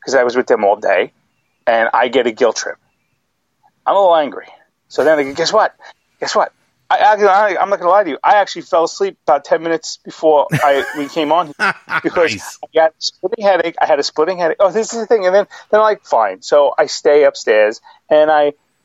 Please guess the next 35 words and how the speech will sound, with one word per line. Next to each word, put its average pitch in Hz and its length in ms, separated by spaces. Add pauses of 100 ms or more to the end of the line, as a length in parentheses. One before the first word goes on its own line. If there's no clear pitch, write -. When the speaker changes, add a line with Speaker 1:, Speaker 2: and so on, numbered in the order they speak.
(160)
Speaker 1:
you 190 100
know, 160 220
we're 175 160
just 160 320
bullshitting 123 500
on 120 80
the 120 80
couch. 104 380
And 160 140
then 165 140
all 202 140
of 220 80
a - 40
sudden 196 240
she - 140
just 208 200
gets 196 180
up, 170 240
goes 147 280
into 180 120
the 180 80
back 175 240
room 160 200
with 147 140
my 170 120
daughter 131 380
and 151 120
leaves 143 220
me 131 80
there 104 180
by 117 160
myself. 117 400 (280)
And 262 100
I'm 160 80
like, 156 240